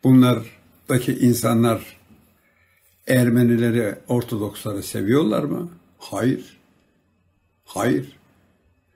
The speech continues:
Bulgarları seviyorlar mı? Hayır. Bulgar da Ortodoks, Aynaroz da Ortodoks, Ermeni de Ortodoks.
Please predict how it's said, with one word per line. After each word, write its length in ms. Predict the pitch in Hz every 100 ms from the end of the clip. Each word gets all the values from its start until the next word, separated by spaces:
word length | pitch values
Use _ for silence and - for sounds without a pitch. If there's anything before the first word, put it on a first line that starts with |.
| _ _ _ _ _
Bulgarları 540 | 131 135 151 151 165 175
seviyorlar 520 | 170 147 143 131 135
mı? 180 | 139 147 -
Hayır. 420 | 147 190 - - - _ _ _ _ _ _ _ _ _ _ _ 139
Bulgar 340 | 139 156 139
da 60 | 131
Ortodoks, 600 | 110 - - 123 139 - - - _ _ _ _ _ _ _ _ -
Aynaroz 560 | 143 156 160 143 120
da 60 | 113
Ortodoks, 680 | - 117 110 104 131 - - - _ _ _ _ _ _ _ _
Ermeni 440 | - 151 143 131 123
de 60 |
Ortodoks. 600 | 160 147 143 175 135 -